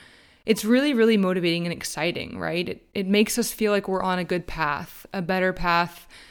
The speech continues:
We are making changes in our life, and we are starting new beginnings. But often, there's some kind of fallout somewhere along the way. And my diet clients actually call it falling off the wagon. And, and this is that point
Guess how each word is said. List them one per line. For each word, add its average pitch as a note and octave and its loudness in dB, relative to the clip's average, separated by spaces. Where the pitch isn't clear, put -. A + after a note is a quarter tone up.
We F#3+ 2
are F3+ 2
making G#3+ 2
changes A3 0
in A3 0
our G3+ 0
life, F#3+ -4
and F#3+ -4
we G3 -4
are G#3 0
starting G3+ 2
new A#3+ 6
beginnings. A3 -4
But B3+ 2
often, F4 0
there's A#3+ 6
some D4+ -2
kind F4 -2
of D4+ 2
fallout E3 2
somewhere E3 -2
along D#3+ -2
the D3+ -6
way. D3+ -4
And G#3+ 2
my G3+ 6
diet G3+ 4
clients F3+ 0
actually F3 -2
call D#3+ -2
it D#3 -4
falling D#3+ -2
off - -2
the E3 0
wagon. D3+ -2
And, D3+ -8
and F3 -2
this F#3 -2
is G#3 -4
that G3 0
point F#3 -4